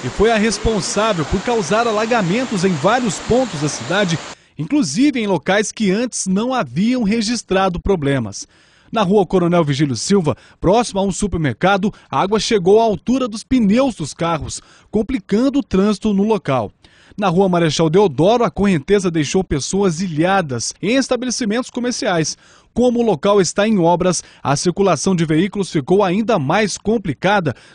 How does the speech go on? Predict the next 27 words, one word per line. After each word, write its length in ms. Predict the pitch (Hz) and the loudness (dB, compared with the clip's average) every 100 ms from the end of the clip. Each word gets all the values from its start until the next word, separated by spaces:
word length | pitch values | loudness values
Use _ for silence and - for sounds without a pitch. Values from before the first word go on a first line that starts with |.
| - | -2
devido 340 | 240 214 254 | 2 2 2
aos 220 | 247 160 | 0 2
riscos 420 | 190 269 - 262 196 | 2 2 0 -2 0
escondidos 800 | 254 - 226 151 214 190 220 | -2 0 0 2 0 0 -4
pela 300 | - 226 247 | -2 0 0
via 300 | 160 151 190 | 0 0 2
alagada. 600 | 180 202 151 139 113 101 - | 2 2 2 0 0 -4 -10
Em 160 | - 208 | -2 2
um 120 | 233 | 4
estabelecimento 840 | 240 - 226 214 - 208 226 220 214 | 2 2 0 0 2 2 2 0 2
na 120 | 214 | 2
Avenida 520 | 196 202 214 196 202 | 4 2 2 2 2
José 400 | 160 202 135 202 | 2 0 2 2
Remígio 420 | 214 185 180 143 131 | 2 2 2 2 0
Prézia, 500 | - 190 202 190 202 - - | 0 2 2 2 0 -4 -2
internautas 800 | 135 170 233 196 220 233 247 180 | -2 2 2 2 0 2 0 2
registraram 880 | 202 220 240 - 196 220 226 185 | 2 2 0 0 0 2 2 2
um 80 | 151 | 0
vídeo 400 | 117 151 226 208 | 0 2 2 0
da 160 | 202 208 | 0 2
água 260 | 214 220 | 2 0
percorrendo 800 | - 226 220 240 240 170 226 226 | 0 -2 -2 0 2 2 2 -2
cadeiras 720 | 190 240 180 131 226 233 247 - | -2 -2 0 0 0 0 -2 -2
que 100 | 254 | -4
estavam 480 | - - 202 202 | -4 -2 0 0
na 120 | 208 208 | -2 -2
calçada. 600 | 214 190 160 151 131 | -4 -2 0 0 0